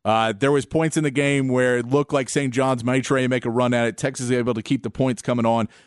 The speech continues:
Max Grubbs goes two and a third before starting to get in a little bit of trouble. He ends up giving three hits and three runs. Uh, Luke Harrison comes in, gets the win in a inning and a, uh,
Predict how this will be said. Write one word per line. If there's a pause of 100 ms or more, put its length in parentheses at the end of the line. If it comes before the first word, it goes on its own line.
(100)
Max
Grubbs
goes
two
and
a
third (240)
before
starting
to
get
in
a
little
bit
of
trouble.
He
ends
up
giving
three
hits
and
three
runs. (320)
Uh,
Luke
Harrison
comes
in,
gets
the
win
in
a
inning
and
a,
uh,